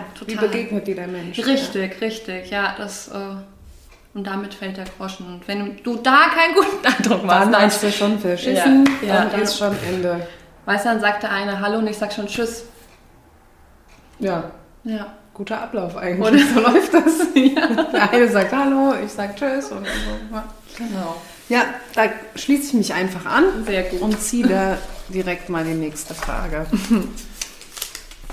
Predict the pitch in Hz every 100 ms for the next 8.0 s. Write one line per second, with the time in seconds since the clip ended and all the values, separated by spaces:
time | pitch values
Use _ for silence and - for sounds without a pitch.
0 | - - - - - - - - - -
1 | - - 294 - 214 208 196 175 170 -
2 | 185 180 202 208 - 220 233 254 254 190
3 | 220 208 214 240 254 185 160 156 151 175
4 | - 180 196 220 202 240 269 247 254 214
5 | 214 208 - - 170 190 180 247 - -
6 | - - 196 208 208 214 - 180 247 294
7 | - 170 185 294 - - 214 214 220 226